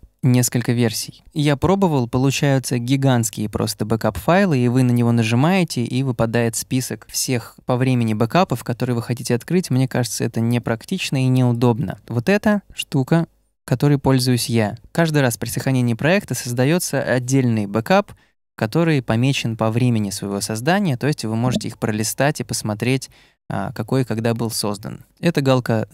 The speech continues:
позволяет внутри бэкап-файлов хранить еще историю undo, что, как они предупреждают, может сильно увеличить размер этих бэкап-файлов, и я это никогда не включал. Дальше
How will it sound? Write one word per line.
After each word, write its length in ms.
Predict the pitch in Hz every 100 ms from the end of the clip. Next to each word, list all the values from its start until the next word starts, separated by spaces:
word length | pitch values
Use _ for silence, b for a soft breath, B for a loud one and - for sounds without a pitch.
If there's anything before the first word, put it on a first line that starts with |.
| 143
позволяет 520 | 120 123 127 127 117
внутри 360 | 123 127 147 139
бэкап-файлов 760 | 120 123 117 - 123 120 107
хранить 380 | - 117 123 123
еще 300 | 117 - 113
историю 440 | 110 143 127 113
undo, 560 | 110 110 113 143 214 233 _
что, 480 | - - 120 117 107 _ -
как 160 | 117
они 160 | 110 110
предупреждают, 720 | 110 110 117 117 117 107 101
может 240 | 123 113 117
сильно 280 | - 123
увеличить 380 | 113 117 113 -
размер 340 | 117 117 160 220
этих 240 | 202 156
бэкап-файлов, 640 | 147 143 131 - 120 113 110
и 80 | 147
я 280 | 131 131
это 120 | 135 117
никогда 340 | 127 120 117
не 100 | 113
включал. 460 | - 110 - - -
Дальше 480 | 120 185 - 180